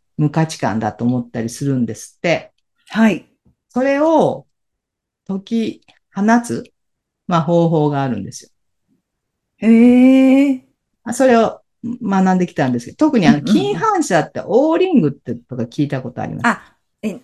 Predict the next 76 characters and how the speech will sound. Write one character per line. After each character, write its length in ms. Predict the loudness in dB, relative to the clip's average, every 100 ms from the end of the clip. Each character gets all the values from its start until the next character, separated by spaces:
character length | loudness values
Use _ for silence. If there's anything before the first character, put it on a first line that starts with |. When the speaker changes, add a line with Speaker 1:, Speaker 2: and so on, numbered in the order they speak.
| _
Speaker 2:
オ 120 | 0
ー 40 | 4
リ 100 | 4
ン 60 |
グ 40 | 4
っ 20 |
て 100 | 0
確 260 | -4 -6 -4
か 180 | -4 0
相 160 | 2
性 180 | 2 4
の 100 | 2
い 140 | 4
い 40 | 2
も 120 | 2
の 220 | -4 -8
と 140 | -8 -10
か、 420 | -4 -4 -4 -8 -6
Speaker 1:
そ 60 |
う 20 | 2
っ 20 |
す。 40 |
Speaker 2:
言 80 | 2
葉 140 | 2
が 100 | 2
い 120 | 2 2
い 40 |
も 100 | 2
の 140 | -2 -2
だ 80 |
っ 100 | -4
た 80 | -4
ら 280 | -4 -4 -6 _ _ -10
大 240 | -4 -2
事、 80 | -4
く 120 | -8
っ 40 | -6
つ 140 | -8
く 100 | -8
け 200 | -6 -4
ど、 220 | 0 2
Speaker 1:
は 60 | 4
い、 60 |
く 40 | 2
っ 20 |
つ 100 | -2
く 40 | -2
け 160 | 0
ど、 320 | 0 2 0 2
Speaker 2:
マ 140 | 4
イ 80 | 6
ナ 100 | 6
ス 80 | 4
だ 120 | 2
と 80 | 0
離 260 | -2 -2
れ 100 | -2
ち 120 | -4 -6
ゃ 60 |
う 40 | -6
っ 20 |
て 80 | -4
や 60 |
つ。 20 |
Speaker 1:
そ 0 |
れ 0 |
が 60 | -2
離 140 | 0
れ 60 | -2
て 120 | -6
い 100 | -10
く。 280 | -10 -14 -14 _
Speaker 2:
あ 100 | -12
ー。 40 |
Speaker 1:
そ 140 | -4 -2
の 300 | -2 -4